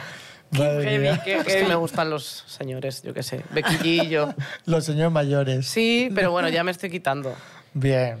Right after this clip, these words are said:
Speaker 1: bien,
Speaker 3: Sí,
Speaker 1: bien.
Speaker 3: sí, sí.
Speaker 2: <laughs> Sugar daddy era eso, ¿no?
Speaker 1: El sugar
Speaker 2: Como
Speaker 1: daddy,
Speaker 3: Sí,
Speaker 1: el
Speaker 3: pero aquí
Speaker 1: sugar
Speaker 3: la,
Speaker 1: daddy.
Speaker 3: pero aquí soy yo la que tiene el dinero en este
Speaker 2: Sí,
Speaker 3: caso,
Speaker 2: claro,
Speaker 3: pero
Speaker 2: en
Speaker 3: bueno.
Speaker 2: este caso la forrada eres tú.
Speaker 1: Oye, Carol, ¿en qué momento, que esta pregunta siempre he querido hacerte y nunca te la he hecho en persona, ¿en qué momento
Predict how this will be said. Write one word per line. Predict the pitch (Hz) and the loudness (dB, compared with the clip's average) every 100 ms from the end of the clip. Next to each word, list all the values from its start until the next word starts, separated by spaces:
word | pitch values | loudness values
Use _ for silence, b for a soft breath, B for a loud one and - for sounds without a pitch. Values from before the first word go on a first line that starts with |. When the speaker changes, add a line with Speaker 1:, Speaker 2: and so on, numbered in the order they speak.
| 113 | -6
Speaker 1:
bien, | 127 131 127 | 0 0 2
Speaker 3:
Sí, | 139 | 0
Speaker 1:
bien. | 151 | 0
Speaker 3:
sí, | - - | -2 -6
sí. | - | -6
Speaker 2:
<laughs> | - - - - - - - - 185 | -10 -8 -8 -8 -6 -6 -6 -10 -8
Sugar | - 208 190 202 180 | -4 -2 2 2 4
daddy | 180 160 156 | 2 2 0
era | 151 | 2
eso, | 151 139 139 | 0 -2 -2
¿no? | |
Speaker 1:
El | 165 | -2
sugar | - 214 226 190 | 0 2 2 2
Speaker 2:
Como | 180 | 0
Speaker 1:
daddy, | 180 | 0
Speaker 3:
Sí, | 165 | 0
Speaker 1:
el | |
Speaker 3:
pero | 151 180 | 2 0
aquí | 175 | 2
Speaker 1:
sugar | 196 | 2
Speaker 3:
la, | 180 | 2
Speaker 1:
daddy. | 160 156 143 127 | 2 0 -2 0
Speaker 3:
pero | 175 | 0
aquí | 160 160 160 | 0 -4 -4
soy | 202 208 | 0 2
yo | 214 | 2
la | 180 | 2
que | 156 | -2
tiene | 165 160 160 | -2 0 0
el | |
dinero | 147 190 269 202 | 0 0 2 2
en | 180 | 2
este | 233 240 | 2 0
Speaker 2:
Sí, | |
Speaker 3:
caso, | 220 | 2
Speaker 2:
claro, | 226 226 | 2 0
Speaker 3:
pero | 202 | 0
Speaker 2:
en | 185 | 0
Speaker 3:
bueno. | 247 | 0
Speaker 2:
este | 196 | 0
caso | 190 196 | -2 0
la | 208 | -2
forrada | 160 156 170 | 0 0 2
eres | 180 131 | 0 -2
tú. | 170 170 - | -4 -4 -2
Speaker 1:
Oye, | 160 165 147 | 0 0 2
Carol, | 160 165 156 160 | 2 2 0 -4
¿en | 170 151 | -6 -2
qué | 180 196 | 0 2
momento, | 196 180 190 - 190 | 2 2 0 0 -2
que | |
esta | 160 143 | -2 -2
pregunta | 160 165 | -2 -2
siempre | 165 170 160 | -4 -2 0
he | |
querido | 151 | 0
hacerte | 143 165 175 | 0 0 0
y | 170 | 0
nunca | 147 147 | 2 2
te | |
la | 139 | 2
he | |
hecho | 139 | 0
en | 170 | 0
persona, | 131 123 117 - | 0 0 -2 -2
¿en | 156 | -4
qué | 127 170 | 0 2
momento | 190 175 185 185 277 | 2 0 -6 -8 -10